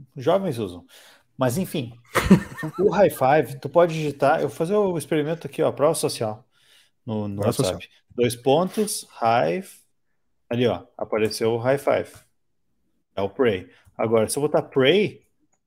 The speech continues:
Speaker 1: é o primeiro que aparece também. Ou seja, não foi inventado.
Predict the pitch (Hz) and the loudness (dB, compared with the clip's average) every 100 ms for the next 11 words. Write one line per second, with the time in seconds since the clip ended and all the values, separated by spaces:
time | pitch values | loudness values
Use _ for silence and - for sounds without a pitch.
0 | _ 131 113 117 110 107 120 110 104 - | _ -8 -8 -6 -6 -6 -6 -6 -6 -8
1 | 165 123 - _ _ - 143 151 151 107 | -8 -10 -16 _ _ -4 -2 2 0 0
2 | 92 85 - 127 180 247 160 107 98 95 | -6 -14 -12 -6 -2 -2 -2 -4 -4 -6
3 | 95 104 95 87 | -2 -2 -2 -10